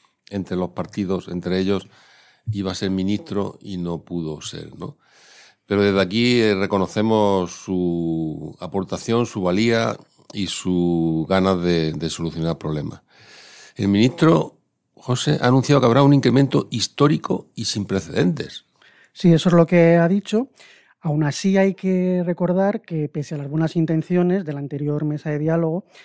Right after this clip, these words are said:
Speaker 2: eh, estos cuatro mil millones de financiación extra parece ser que se quedaron cortos porque no han llegado a reducir, eh, tal y como se esperaban, las listas de espera en el sector de la,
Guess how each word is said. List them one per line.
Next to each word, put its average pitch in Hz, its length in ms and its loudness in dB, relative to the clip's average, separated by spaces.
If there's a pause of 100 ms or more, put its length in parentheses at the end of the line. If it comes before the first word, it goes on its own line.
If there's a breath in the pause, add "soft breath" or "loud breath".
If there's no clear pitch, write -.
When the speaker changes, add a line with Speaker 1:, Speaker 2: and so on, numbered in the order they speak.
(380 soft breath)
Speaker 2:
eh, 156 480 0
estos 175 240 -4
cuatro 156 240 0
mil 170 120 6
millones 165 380 4
de 160 180 0
financiación 156 680 -2
extra 170 460 -6 (380 soft breath)
parece 151 360 0
ser 170 400 2
que 147 420 -2
se 143 160 -8
quedaron 147 800 -2
cortos 180 480 -2
porque 151 340 -4
no 147 160 -2
han 151 140 -2
llegado 151 300 0
a 147 40 0
reducir, 151 560 -2 (460 soft breath)
eh, 147 640 2
tal 151 140 0
y 151 40 0
como 156 200 0
se 123 60 -2
esperaban, 156 520 2
las 139 340 -4
listas 143 540 -6
de 143 100 -4
espera 170 560 -2
en 147 160 -6
el 139 140 -8
sector 147 340 -4
de 143 140 -4
la, 135 240 -8